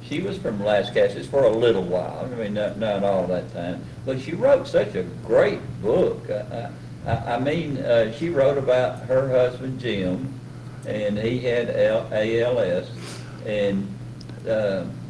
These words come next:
the book, uh, relates a lot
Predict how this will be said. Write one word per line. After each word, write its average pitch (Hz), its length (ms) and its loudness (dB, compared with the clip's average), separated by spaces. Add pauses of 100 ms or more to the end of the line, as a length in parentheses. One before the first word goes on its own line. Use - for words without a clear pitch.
(120)
the 107 80 -2
book, 127 480 2 (600)
uh, 104 200 2
relates 110 560 2
a 104 60 0
lot 104 520 2